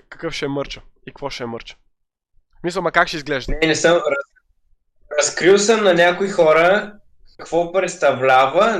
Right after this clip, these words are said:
Speaker 2: но не съм разкрил още как ще изглежда. А, шапки с български мотиви, логото е готово. А, и... Идеята е, че логото е бяло и ще контрастира с,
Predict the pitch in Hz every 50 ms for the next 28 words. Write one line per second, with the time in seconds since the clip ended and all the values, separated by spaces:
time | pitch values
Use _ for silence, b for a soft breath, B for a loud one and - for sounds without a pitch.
0 | 151 151 160 160 151 147 127 - - 170 170 175 175 170 - - 170 165 165 170
1 | 170 170 - 165 - 160 156 156 - - 170 135 131 120 139 135 123 117 - 101
2 | - - _ _ _ _ _ _ - 151 139 - - - _ _ _ _ _ _
3 | - 147 147 156 151 - - 202 214 226 220 214 - - 156 139 127 127 151 165
4 | 175 185 190 180 - - - 170 156 151 - - - - 160 202 214 202 202 139
5 | 143 147 160 175 180 180 190 185 - 156 156 - - - - 139 135 143 160 185
6 | 220 233 - b b b b b _ - _ _ - 120 123 127 127 127 127 127
7 | 127 127 131 139 135 131 131 131 127 123 123 120 - - _ _ _ _ _ _
8 | _ _ _ _ _ _ - 120 120 147 156 156 156 180 180 180 180 180 - -
9 | 165 165 165 160 160 160 156 151 147 151 156 160 160 156 - 160 147 143 135 120
10 | 110 113 131 135 143 151 170 180 180 185 175 175 - - 143 - - 151 143 131
11 | 135 135 131 120 - - 151 151 151 147 - - - 139 135 131